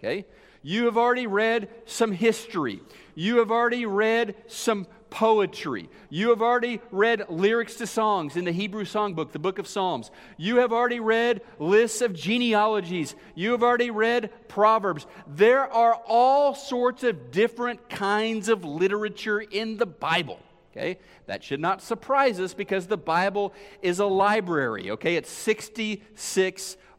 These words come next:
books. In fact, the word Bible comes from the Greek word biblion that means, you guessed it, library. So it is a library of books written over centuries by a number of different authors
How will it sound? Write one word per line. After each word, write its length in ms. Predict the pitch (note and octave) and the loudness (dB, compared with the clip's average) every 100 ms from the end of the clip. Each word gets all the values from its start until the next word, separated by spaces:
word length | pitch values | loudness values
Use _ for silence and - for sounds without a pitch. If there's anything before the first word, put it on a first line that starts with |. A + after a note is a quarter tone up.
| C#3+ | -4
books. 380 | E3+ F3+ F3 | 0 0 -2
In 120 | F#3 E3+ | -8 -4
fact, 360 | F#3 F3+ F3 | -2 -2 -2
the 80 | F#3+ | -8
word 360 | C#3+ D#3+ E3+ C3 | -4 -4 -4 -2
Bible 400 | C3+ D3+ D#3+ D#3 | 0 0 -2 -8
comes 280 | D#3 E3 | -6 -8
from 160 | D#3+ F3 | -8 -8
the 80 | E3+ | -8
Greek 280 | C3 D#3 D3+ | -4 -6 -4
word 260 | D#3+ A#2+ | -6 -2
biblion 520 | D3 E3 D#3 D#3 D#3+ | -2 -2 -2 -2 -2
that 160 | F3 G3+ | -6 -8
means, 460 | A#2 B2 C3 C3 - _ - | -6 -4 -6 -10 -20 _ -14
you 140 | A2 | -10
guessed 320 | B2 A#2 A2+ | -4 -4 -4
it, 180 | A#2 A#2 - - - - | -8 -10 -16 -20 -20 -10
library. 800 | A2+ D#3 E3+ E3+ C3 A#2 F2 E2 - - - | -2 2 2 0 -4 -6 -6 -12 -20 -20 -8
So 180 | D#3+ E3+ | -2 0
it 60 | |
is 80 | F#3 | 0
a 80 | G3 | 0
library 500 | F#3+ F#3+ G#3+ G3+ G#3 | 2 2 2 0 0
of 100 | F3+ | 0
books 320 | E3+ E3+ - | -4 -4 -4
written 320 | D3+ G#3 G#3 | -2 -2 0
over 280 | F#3+ F#3 F#3 - - | -2 0 -4 -6 -14
centuries 760 | - A#3 A3+ A#3 A3 A3 G#3+ | -2 -2 -2 -4 -2 -2 -4
by 180 | D#3 D3+ | 2 2
a 60 | D3+ | 2
number 280 | F#3 A#3 A3+ | -2 0 0
of 100 | G3 | 0
different 280 | G3+ G3+ | -4 -2
authors 480 | F#3 F3 F#3 F3+ E3 | -2 -2 -2 -6 -6